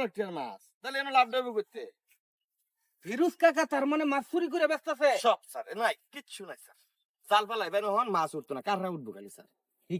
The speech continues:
Speaker 2: কি মনে করছে আমি লন্ডনে থাকি দেখিয়া
Speaker 1: হ্যাঁ, স্যার।
Speaker 2: এই এলাকার কি খোঁজ খবর রাখতাছি না বাংলাদেশে?
Speaker 1: আমি কিছু কইলে
Speaker 2: হ্যাঁ।
Speaker 1: ক, স্যার আমারে খুব বিশ্বাস করে।
Speaker 2: এখন যাইতাছি আমি ফিরোজের বুকে।
Speaker 1: চলেন, স্যার, হুদা মাইর
Speaker 2: কি
Speaker 1: দেন, স্যার।
Speaker 2: মনে
Speaker 1: আপনি,
Speaker 2: করছে?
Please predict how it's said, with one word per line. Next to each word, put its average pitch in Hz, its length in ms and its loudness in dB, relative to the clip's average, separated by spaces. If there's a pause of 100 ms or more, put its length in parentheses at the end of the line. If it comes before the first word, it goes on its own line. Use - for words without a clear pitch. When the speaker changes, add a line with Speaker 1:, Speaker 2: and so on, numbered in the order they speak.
Speaker 2:
কি 208 80 -4
মনে 226 280 0
করছে 175 300 -2
আমি 175 220 -4
লন্ডনে 233 560 2
থাকি 247 300 0
দেখিয়া 262 460 6
Speaker 1:
হ্যাঁ, 208 260 8
স্যার। 143 260 -4 (120)
Speaker 2:
এই 262 220 2 (100)
এলাকার 330 400 10
কি - 120 -8
খোঁজ 339 260 2
খবর 311 240 6
রাখতাছি 311 380 4
না 320 120 4
বাংলাদেশে? 330 580 8 (240)
Speaker 1:
আমি 190 260 -4
কিছু 226 240 -10
কইলে 247 240 2
Speaker 2:
হ্যাঁ। 349 140 4
Speaker 1:
ক, 240 40 -2 (240)
স্যার 202 280 -4
আমারে 233 240 -4
খুব 226 180 -12
বিশ্বাস 220 380 -12
করে। 214 280 -2 (420)
Speaker 2:
এখন 330 320 6
যাইতাছি 285 380 0
আমি 247 160 2
ফিরোজের 214 380 -2
বুকে। 180 160 -4
Speaker 1:
চলেন, 254 240 2
স্যার, 220 180 0
হুদা 247 200 -2
মাইর 247 180 2
Speaker 2:
কি - 40 0
Speaker 1:
দেন, 208 140 -2
স্যার। 285 140 2
Speaker 2:
মনে 320 240 10
Speaker 1:
আপনি, 339 120 6
Speaker 2:
করছে? 285 240 4